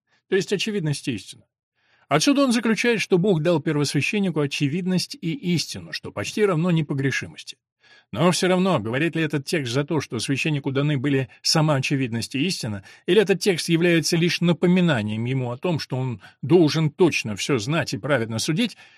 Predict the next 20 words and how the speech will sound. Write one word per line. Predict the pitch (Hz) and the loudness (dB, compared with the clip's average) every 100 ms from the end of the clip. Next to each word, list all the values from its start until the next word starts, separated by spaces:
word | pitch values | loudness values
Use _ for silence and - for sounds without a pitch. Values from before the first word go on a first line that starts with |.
| _ | _
все | - - 254 | -6 0 2
же, | 214 196 - | 2 2 -2
раз | 160 175 151 - - | 0 2 2 0 -2
это | 160 147 110 | -4 -2 -4
дано | 117 120 107 | -4 -4 -4
первосвященнику, | 117 107 104 104 101 147 220 254 | -6 -6 -4 -4 0 0 0 -2
значит, | 175 185 185 202 | 0 0 0 -4
это | 190 185 | -4 -4
дано | 170 135 139 180 - - | -2 0 0 0 -4 -4
гражданскому | 156 170 131 131 123 - 160 175 | 2 4 4 0 -2 -2 0 0
суверену, | - 214 262 214 123 117 117 _ _ _ _ | 2 2 4 4 2 0 -4 _ _ _ _
ибо | - 180 185 | 4 6 6
именно | 208 208 196 190 | 6 4 4 4
гражданским | 180 190 170 160 123 135 117 | 4 2 2 0 0 -4 -4
сувереном | 143 147 190 190 120 | 0 0 0 -2 -4
под | - 107 | -6 -6
верховным | 113 - 160 151 123 | -4 0 0 2 2
владычеством | 143 147 - - 123 | 2 2 -2 -4 0
Бога | 143 208 202 | 2 4 4
был | 127 170 190 | 4 4 2